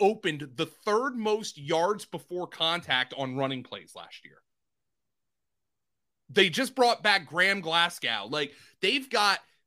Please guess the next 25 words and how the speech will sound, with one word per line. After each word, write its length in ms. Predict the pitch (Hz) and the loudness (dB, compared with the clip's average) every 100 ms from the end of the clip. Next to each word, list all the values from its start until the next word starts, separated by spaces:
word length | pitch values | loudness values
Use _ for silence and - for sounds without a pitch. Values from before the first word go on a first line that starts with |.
| _ _ _ _ _ _ 147 - | _ _ _ _ _ _ -20 -2
depth 340 | 180 202 - | 2 2 2
on 160 | 240 240 | -2 0
that 240 | 247 247 | 0 0
line. 340 | 220 226 233 226 | -2 -2 -2 -2
They've 160 | 156 | -6
got 180 | - 113 | -6 -10
Maulers 500 | 123 156 220 233 226 | -6 -4 -2 -2 -4
on 140 | 233 220 | -4 -4
that 180 | 208 | -4
line. 320 | 208 208 208 208 _ - | -4 -4 -6 -8 _ -4
And 160 | 185 | 2
this 140 | 415 453 | 4 4
was 140 | 302 | -4
a 40 | |
good 200 | 208 285 | -2 -2
line 180 | 254 247 | 0 2
that 140 | 226 185 | 2 2
had 200 | 220 214 - | 2 0 -6
injury 440 | 285 370 262 202 | -6 -6 -6 -6
problems 540 | 147 156 127 113 110 127 | -4 0 0 -2 -10 -10
last 300 | 104 104 - | -10 -12 -16
year, 100 | 92 | -14
by 200 | 98 92 | -12 -12
the 80 | 95 | -14
way. 160 | 90 | -18